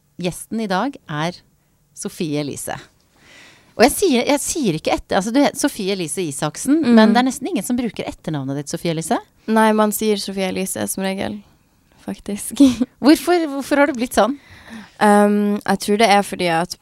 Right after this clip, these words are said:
Speaker 2: bloggnavnet mitt er jo Sofie Elise, så når man har sagt det, det er ikke så mange som heter akkurat det. Da holder det på en måte.
Speaker 1: Alle her visste hvem du var.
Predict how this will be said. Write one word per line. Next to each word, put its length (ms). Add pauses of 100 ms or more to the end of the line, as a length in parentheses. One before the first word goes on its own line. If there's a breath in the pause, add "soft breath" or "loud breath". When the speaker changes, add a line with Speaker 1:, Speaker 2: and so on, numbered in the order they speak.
Speaker 2:
bloggnavnet 460
mitt 160
er 140
jo 80
Sofie 260
Elise, 320 (160)
så 720
når 200
man 200
har 100
sagt 380
det, 100
det 100
er 140
ikke 240
så 120
mange 200
som 140
heter 420
akkurat 320
det. 140 (600 soft breath)
Da 220
holder 300
det 40
på 80
en 60
måte. 380 (1040 soft breath)
Speaker 1:
Alle 360
her 160
visste 320
hvem 180
du 140
var. 240